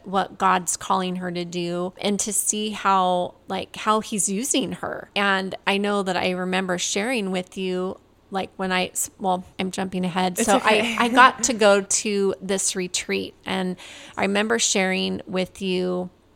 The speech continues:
Speaker 1: that when that opportunity came up, it was a retreat where women who had gone through these two seasons of this mentoring with Charlotte could come together, meet in person,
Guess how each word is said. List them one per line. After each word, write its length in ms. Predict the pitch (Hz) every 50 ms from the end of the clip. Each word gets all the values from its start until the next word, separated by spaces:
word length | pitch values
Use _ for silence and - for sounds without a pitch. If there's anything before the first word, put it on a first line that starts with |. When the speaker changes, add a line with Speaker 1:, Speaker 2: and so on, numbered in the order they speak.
| - 185
Speaker 1:
that 280 | - 196 190 - -
when 220 | 190 202 196 196 196
that 180 | 196 190 - -
opportunity 800 | 196 185 - - 202 - - - 196 190 196 185 196 190 180
came 340 | - - - 208 185 180 - -
up, 420 | - 208 220 196 185 175 - -
it 100 | 185 190
was 180 | 196 190 185 -
a 80 | 190 175
retreat 640 | 185 180 180 - - - - 226 220 220 208 - -
where 380 | 185 190 180 180 180 180 185 -
women 400 | 226 190 208 214 214 214 208 202
who 140 | 190 208 190
had 120 | 190 185
gone 260 | 185 190 175 185 190 202
through 220 | - 202 196 190
these 240 | 180 185 175 - -
two 180 | - - 190
seasons 720 | 185 - - - 208 208 208 190 - 190 185 185 185 - - -
of 240 | 190 190 196 202
this 180 | 202 202 - -
mentoring 760 | 196 190 185 180 - - - - 180 180 185 185 190 190 185
with 240 | 190 185 185 - -
Charlotte 520 | - 190 185 185 185 185 185 185 - - _ -
could 200 | - 233 196 185
come 240 | - - 196 190 190
together, 480 | 185 185 180 180 175 180 180 190 185 185
meet 220 | 185 185 175 -
in 180 | - 196 214 208
person, 840 | - 214 202 190 - - - 196 190 190 190 190 190 196 202 202